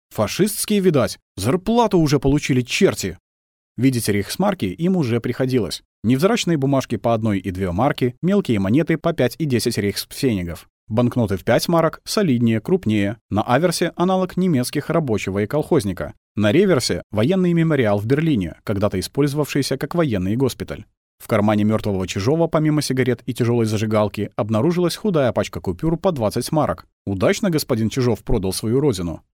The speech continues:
Изображение Альбрехта Дюрера, знаменитого художника эпохи Возрождения. На обороте Бранденбургские ворота. И даже водяные знаки присутствовали. Если глянуть на просвет — вереница ромбов,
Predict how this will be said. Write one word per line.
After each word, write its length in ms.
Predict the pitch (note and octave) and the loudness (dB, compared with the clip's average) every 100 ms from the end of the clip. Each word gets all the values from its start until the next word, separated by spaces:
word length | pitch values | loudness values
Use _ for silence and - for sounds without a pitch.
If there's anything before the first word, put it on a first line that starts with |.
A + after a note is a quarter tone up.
| _ | _
Изображение 640 | B2 G#2 G#2 A2+ F3+ F#3+ F3 | -4 -2 0 0 2 2 0
Альбрехта 480 | C3 A2+ A2+ - C#3+ | 0 0 0 -2 0
Дюрера, 480 | F3 D3+ G2 F2+ - | 2 2 2 -2 -6
знаменитого 560 | A#2 F3+ F3 B2+ G#2 | -2 2 2 2 0
художника 520 | G2+ E3 C3+ G2+ F#2+ G#2+ | -2 0 0 0 -2 -2
эпохи 280 | A2+ G2+ | -2 -4
Возрождения. 720 | F#2+ F#2+ A#2+ A#2+ G#2+ F2+ D2+ - - | -4 -2 -2 -2 -2 -2 -6 -12 -4
На 160 | G2 | -2
обороте 520 | F2+ F#2+ A#2 F3 E3+ - | 0 0 0 0 -2 -4
Бранденбургские 720 | B2 E3 E3+ E3 B2+ B2 - A#2+ | 0 0 2 2 0 -2 -2 0
ворота. 460 | C#3 D#3 A2+ D#2 - - | 2 2 0 -4 -8 -8
И 80 | G2 | -2
даже 240 | A2 G#2 | 0 2
водяные 340 | G#2 G2+ A2 A2 | 0 2 2 2
знаки 300 | E3+ A#3+ G3 | 0 0 0
присутствовали. 720 | C#3+ - A#2 - F2+ D#2 - _ - | 0 0 -2 -4 -6 -6 -10 _ -6
Если 260 | G#2 A#2 D#3 | -2 0 2
глянуть 340 | E3+ B2 F2+ | 2 0 0
на 100 | G2+ | -4
просвет — 420 | F#2+ G2+ - G#3 - | -2 -2 0 0 -2
вереница 500 | C3+ G3 E3 A#2+ D#3+ | 0 2 4 2 2
ромбов, 400 | F3 A#2+ F#2 - | 2 2 0 -6